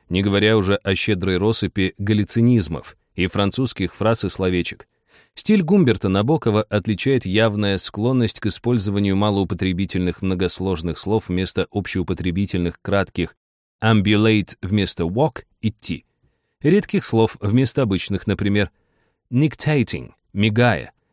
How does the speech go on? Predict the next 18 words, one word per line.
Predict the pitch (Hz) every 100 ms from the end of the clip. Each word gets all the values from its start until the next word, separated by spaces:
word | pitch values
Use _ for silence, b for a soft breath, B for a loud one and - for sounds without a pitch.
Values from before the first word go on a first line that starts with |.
| -
или | 143 139 127
когда | 127 113 113
Гумберт | 101 127 147 104 90
описывает | 95 120 107 104 98 -
тени | 123 107
под | 92 92
глазами | 98 98 90 101 90
Лолиты, | 87 90 127 117 98 -
он | 117 104 _ _
воспаряет | 87 110 - 104 113 127 -
к |
астрономии, | 113 - 98 95 117 139 98
называя | 95 87 92 110 113
их | - 107 - _ _ _ _
«plumbetios | 120 131 107 117 156 - 165 160 156 - - -
umbrae», | 127 110 120 113 82 64 - _ _ -
«свинцовые | - 135 131 104 90 107
тени». | - 90 60